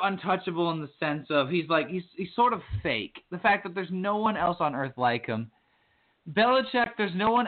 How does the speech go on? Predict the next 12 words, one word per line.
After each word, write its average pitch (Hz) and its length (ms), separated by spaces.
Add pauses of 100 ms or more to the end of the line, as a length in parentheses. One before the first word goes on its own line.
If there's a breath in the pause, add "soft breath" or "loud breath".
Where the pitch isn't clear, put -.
else 190 240
on 185 140
earth 175 200
like 156 240
him, 156 400
but 147 180
in 156 120
a 151 60
really 156 420
weird, 131 480
likable 113 600
way. 85 440